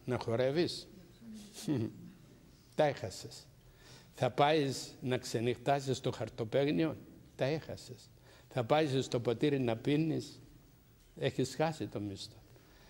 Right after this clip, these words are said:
Θα πάεις στα καταγόγια να χορεύεις μέσα στα φώτα εκείνα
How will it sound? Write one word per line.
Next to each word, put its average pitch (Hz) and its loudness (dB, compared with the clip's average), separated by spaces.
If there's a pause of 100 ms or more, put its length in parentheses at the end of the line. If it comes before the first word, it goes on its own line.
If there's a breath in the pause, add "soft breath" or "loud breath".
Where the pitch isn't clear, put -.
(120)
Θα 131 0
πάεις 143 2 (380)
στα - -2
καταγόγια 120 2
να 113 2
χορεύεις 127 0 (280)
μέσα 127 0
στα 113 -4
φώτα 135 0
εκείνα 113 0